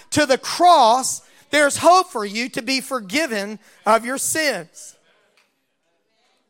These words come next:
So the point of this passage is that if you renounce the cross,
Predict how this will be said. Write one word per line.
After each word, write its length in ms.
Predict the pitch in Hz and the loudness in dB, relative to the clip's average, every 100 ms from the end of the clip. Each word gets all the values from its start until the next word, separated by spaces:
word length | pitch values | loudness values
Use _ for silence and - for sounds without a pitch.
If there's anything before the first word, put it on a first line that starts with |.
| _ _ _ _ _ _ _ _ _ _ | _ _ _ _ _ _ _ _ _ _
So 200 | - 330 | -2 0
the 100 | 330 | 2
point 460 | 311 - 349 381 359 | 0 0 2 2 2
of 80 | 262 | -4
this 160 | 269 | -8
passage 880 | - 294 330 349 - 185 175 214 - _ _ _ _ | -6 0 2 0 -4 -12 -14 -14 -18 _ _ _ _
is 160 | 277 214 | -4 -4
that 120 | 277 | -2
if 220 | 285 - | -4 -2
you 180 | 285 254 | -2 0
renounce 560 | 262 240 262 311 330 - | 0 2 2 4 2 -2
the 140 | 254 | -8
cross, 720 | - - 311 330 254 247 262 | -8 -4 2 4 4 2 -2